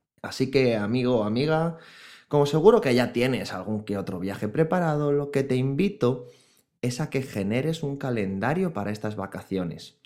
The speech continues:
En él van a aparecer excursiones y viajes en los que, espero, des-, desconectes totalmente del todo.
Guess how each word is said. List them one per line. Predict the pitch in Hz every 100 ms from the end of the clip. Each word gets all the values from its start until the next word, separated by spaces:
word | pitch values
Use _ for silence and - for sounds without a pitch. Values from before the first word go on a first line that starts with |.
| _ _ _ _ -
En | 92
él | 131 127 123 123 - -
van | 104 120
a | 160 139
aparecer | 117 95 92 101
excursiones | 113 - - 85 - 107 135 143 110
y |
viajes | 98 113 123 143
en | 120 90
los | -
que, | 85 80 - -
espero, | - - 107 123 - - - _ -
des-, | 95 - - -
desconectes | 101 - - 95 123 123 147
totalmente | 101 82 95 98 92 90
del | 85 78 -
todo. | 139 123 - -